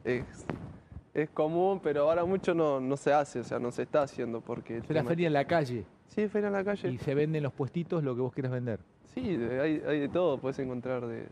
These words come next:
Speaker 2: de todo.
Speaker 1: Sí.
Speaker 2: Eh, y la verdad que, que para hacerme unos pesos y no pedirle a papá, eh, me fui a vender zapatillas.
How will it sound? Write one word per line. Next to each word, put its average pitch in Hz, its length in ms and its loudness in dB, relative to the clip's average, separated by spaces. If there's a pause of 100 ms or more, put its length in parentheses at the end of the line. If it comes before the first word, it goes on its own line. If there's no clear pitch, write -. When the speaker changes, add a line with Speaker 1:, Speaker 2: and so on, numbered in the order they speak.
Speaker 2:
de 117 140 -6
todo. 135 340 -4 (280)
Speaker 1:
Sí. 139 140 -4
Speaker 2:
Eh, 104 140 -4 (760)
y 107 60 -6
la 113 140 -2
verdad 127 240 2
que, 131 400 0 (1200)
que 139 120 0
para 139 260 2
hacerme 151 1080 2 (840)
unos 151 240 2
pesos 180 340 4
y 143 40 0
no 143 140 2
pedirle 139 260 0
a 123 40 4
papá, 139 480 4
eh, 135 100 0
me 120 140 -2
fui 123 140 -4
a - 40 0
vender 120 180 -4
zapatillas. - 460 -8